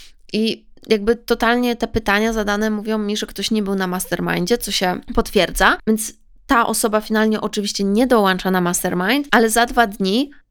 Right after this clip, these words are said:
nawet jakby bez, e, bez dostania odpowiedzi na wszystkie te pytania, bo też by się zapisać na mój najwyższy mastermind, to tak naprawdę tutaj nie trzeba zadawać żadnych pytań, tylko to jest oczywiste i proste dla osób, które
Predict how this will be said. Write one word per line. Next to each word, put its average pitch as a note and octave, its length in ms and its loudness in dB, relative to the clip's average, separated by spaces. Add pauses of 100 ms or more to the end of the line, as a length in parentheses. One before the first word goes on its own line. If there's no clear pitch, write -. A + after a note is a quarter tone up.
(220)
nawet A3+ 300 -2
jakby - 260 -4
bez, B3 680 2
e, A3 360 2 (160)
bez A3+ 200 0
dostania A3+ 400 0
odpowiedzi B3 460 -2
na G3 160 0
wszystkie G3 340 -6
te F#3+ 260 -2
pytania, G3+ 640 -2 (460)
bo G3 460 -2 (300)
też G#3 180 2
by G3 120 -6
się G#3+ 120 -2
zapisać G3+ 420 -4
na G3+ 100 0
mój G3+ 160 -2
najwyższy G3 460 -2
mastermind, G3 600 -2
to - 60 -18
tak F#3+ 140 -4
naprawdę F#3+ 440 -4
tutaj F#3 420 -4 (100)
nie G#3+ 120 0
trzeba G#3 240 2
zadawać G3 400 0
żadnych G3 320 -2
pytań, A3 360 0
tylko G3 200 -6
to F#3+ 100 -6
jest F#3+ 300 -4
oczywiste G3 500 -4
i F#3+ 40 -2
proste G3+ 640 -2 (100)
dla F#3+ 240 0
osób, G3 540 -2
które F#3 560 0